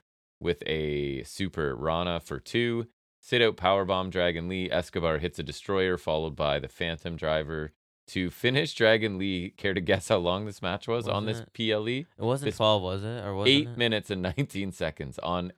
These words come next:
Speaker 1: one of the big four P L Es.
Speaker 2: I don't get why they got the short end stick. Then don't even, if it's an eight-man match, just put it on SmackDown, honestly. At this point,
Speaker 1: And
Speaker 2: why
Speaker 1: since
Speaker 2: tempt me
Speaker 1: when
Speaker 2: with
Speaker 1: are you concerned with
Speaker 2: Really?
Speaker 1: getting under three hours?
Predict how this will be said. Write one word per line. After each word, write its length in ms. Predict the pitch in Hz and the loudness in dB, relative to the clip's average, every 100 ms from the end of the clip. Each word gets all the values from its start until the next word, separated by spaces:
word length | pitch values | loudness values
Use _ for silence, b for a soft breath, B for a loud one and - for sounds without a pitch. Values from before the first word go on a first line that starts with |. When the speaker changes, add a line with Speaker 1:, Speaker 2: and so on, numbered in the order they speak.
| _ | _
Speaker 1:
one 180 | - 107 | -2 0
of 60 | 104 | 0
the 80 | 95 | 0
big 260 | 104 95 | 0 -2
four 280 | - 104 101 | -4 -2 -2
P 200 | - 95 | -2 -2
L 160 | 87 78 | 0 0
Es. 220 | 71 62 | -4 -8
Speaker 2:
I 140 | - 113 | -6 -4
don't 320 | 131 135 113 _ - | -2 -4 -6 _ -18
get 200 | 120 110 | -8 -6
why 260 | 95 98 95 85 123 | -4 -4 -6 -8 -16
they 280 | - 90 95 92 | -10 -6 -6 -8
got 320 | 92 90 90 | -10 -8 -12
the 120 | - | -14
short 220 | 95 92 90 | -12 -10 -10
end 180 | 85 | -12
stick. 240 | - 95 - | -12 -14 -10
Then 180 | - 117 | -6 -2
don't 160 | 131 151 | 0 0
even, 200 | 156 - | -2 -4
if 160 | 127 | -4
it's 140 | 139 - | -4 -2
an 80 | 147 | -2
eight-man 300 | 160 160 113 | 0 -2 0
match, 320 | 107 120 - | 2 2 0
just 200 | - 113 - | -12 -12 -10
put 160 | - | -12
it 60 | 175 | -6
on 140 | 139 | -6
SmackDown, 580 | 98 - 98 110 95 90 | -6 -6 -4 -4 -6 -6
honestly. 300 | 92 107 92 | -6 -4 -2
At 80 | 110 | -2
this 160 | 123 127 | -2 -6
point, 240 | 156 147 | -2 0
Speaker 1:
And 60 | 131 | 4
Speaker 2:
why 160 | 113 175 | 6 6
Speaker 1:
since 100 | 226 | 4
Speaker 2:
tempt 200 | - 143 | 0 2
me 40 | |
Speaker 1:
when 180 | 160 165 | 2 4
Speaker 2:
with 100 | 165 | 0
Speaker 1:
are 20 | |
you 420 | 147 127 127 123 113 | 0 -2 -2 -4 -6
concerned 460 | - 117 - 110 107 | -6 -6 -2 0 0
with 80 | 98 | -2
Speaker 2:
Really? 80 | 87 | 2
Speaker 1:
getting 240 | 107 104 | 2 2
under 240 | 104 98 | 0 0
three 300 | 82 - 90 | -4 -4 0
hours? 560 | 76 78 78 60 - - | 2 2 2 -4 -14 -20